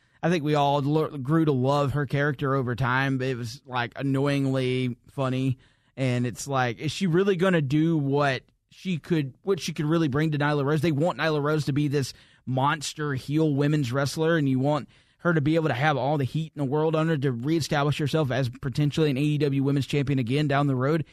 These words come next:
I mean, is Vicky Guerrero gonna bring that to her? Because I think a lot of fans maybe at this point in time maybe don't wanna boo Vicky Guerrero. Is, are they gonna end up,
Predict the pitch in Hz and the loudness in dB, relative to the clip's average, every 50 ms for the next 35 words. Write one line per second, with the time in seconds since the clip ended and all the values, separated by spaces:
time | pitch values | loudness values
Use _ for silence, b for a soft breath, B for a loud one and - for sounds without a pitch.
0 | b b b b b b b b 226 233 247 247 226 - 180 180 143 147 196 214 | b b b b b b b b 0 2 2 2 2 0 0 0 2 2 0 2
1 | - 214 175 147 170 175 190 202 202 190 185 202 180 156 135 143 131 165 214 262 | 2 0 2 4 4 4 4 4 4 2 2 2 2 2 0 0 0 2 2 2
2 | 302 277 170 127 113 110 - - 139 131 127 127 131 151 170 170 b b b b | 2 2 2 0 -2 -4 -4 0 0 2 2 2 2 2 2 0 b b b b
3 | b b b 214 185 233 247 208 202 202 180 202 202 208 220 220 214 196 214 214 | b b b -2 2 2 2 2 0 -2 0 0 0 2 0 -2 0 0 2 2
4 | 233 240 - - 185 185 185 160 147 147 139 135 131 135 160 196 214 202 190 175 | 2 0 0 0 0 0 0 -2 -2 -4 -2 0 0 2 2 0 0 0 0 -2
5 | 156 131 185 208 202 - - 156 151 139 107 131 147 - - 139 143 165 180 160 | 0 0 -2 -4 -4 -2 -4 -4 -2 -4 -6 -10 -16 -10 -6 -2 -2 0 2 2
6 | 131 120 117 127 170 180 160 127 131 151 156 - 120 143 156 135 117 95 151 175 | 2 2 2 2 0 0 0 0 0 0 -2 -2 -4 -2 -2 -2 -2 0 0 0
7 | 208 190 147 147 165 139 - 139 120 127 123 151 202 214 165 143 147 147 135 131 | 0 2 0 0 -2 -2 -4 -4 -4 -2 0 0 2 2 2 0 0 -2 -4 -4
8 | 143 104 117 127 123 139 135 135 139 131 127 127 98 135 156 151 143 139 135 - | -6 -4 -6 -4 -4 -4 -2 -2 -2 -2 -2 -4 -4 -4 -2 0 0 0 -2 -4